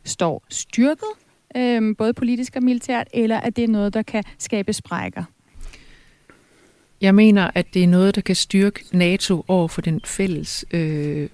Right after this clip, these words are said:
Speaker 2: trussel, der ligger uden for nato, nemlig Rusland nu her. Hvordan det kommer til,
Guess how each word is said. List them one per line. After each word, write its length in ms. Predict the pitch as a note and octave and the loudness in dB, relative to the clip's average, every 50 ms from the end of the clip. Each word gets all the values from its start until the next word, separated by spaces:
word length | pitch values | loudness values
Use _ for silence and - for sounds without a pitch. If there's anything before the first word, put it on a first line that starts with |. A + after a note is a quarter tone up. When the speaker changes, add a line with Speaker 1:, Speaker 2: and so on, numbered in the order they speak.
| - - - | -14 -14 -12
Speaker 2:
trussel, 460 | - - G3 F#3+ F#3 - G3 F3+ E3 - - | -4 0 2 2 2 2 0 -2 -4 -4 -6
der 160 | E3+ D#3 D3+ | -6 -4 -2
ligger 280 | D#3 E3 E3+ E3+ - D#3+ - | 0 0 -2 -2 -2 -2 2
uden 220 | F#3 F#3 F#3+ G3+ | 4 6 6 6
for 120 | G#3 - D#3 | 4 2 -2
nato, 380 | D3+ D3 D3 D3 - - D3 D3 - | -2 -2 -4 -4 -4 -4 -6 -6 -2
nemlig 400 | - E3+ E3+ E3 E3+ E3+ D#3 - | 0 2 4 4 4 2 0 -2
Rusland 400 | E3+ F3 F3 - - D3+ C#3 - - _ _ _ _ | -2 -2 -2 -2 -4 -6 -6 -6 -8 _ _ _ _
nu 180 | E3+ E3+ E3+ E3 | 2 4 4 4
her. 220 | D3+ D3+ C3 C3+ - _ _ _ _ _ _ _ _ | 4 2 0 -2 -4 _ _ _ _ _ _ _ _
Hvordan 400 | E3 E3+ E3 - F#3 F#3 F#3+ G#3 | -2 0 2 4 6 8 8 8
det 140 | G#3+ A3+ - | 8 6 4
kommer 280 | - F3+ F3 D#3+ D#3 | 2 0 0 0 0
til, 380 | D#3+ - - - G3 G3 G3 | -2 -4 -2 0 2 2 2